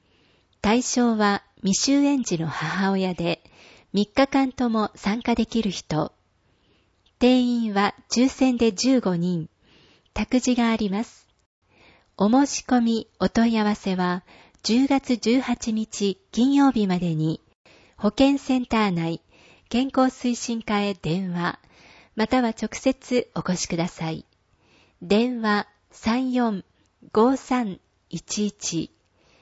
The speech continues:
ファックス三四五九六九。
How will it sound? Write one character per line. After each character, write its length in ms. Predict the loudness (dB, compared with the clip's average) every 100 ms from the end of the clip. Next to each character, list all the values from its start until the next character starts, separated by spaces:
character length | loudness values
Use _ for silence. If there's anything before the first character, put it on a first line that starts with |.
| _
フ 140 | -2
ァ 40 | -2
ッ 40 | -2
ク 80 | -16
ス 360 | -10 -6 -6 -8 _ _ _
三 420 | -4 -2 0 0
四 320 | 0 0 -2 -10 _ _ _ -6
五 280 | 4 4 4
九 480 | 0 2 4 2 -2 _ _
六 320 | -2 -2 -4 -14
九。 400 | -4 -2 -2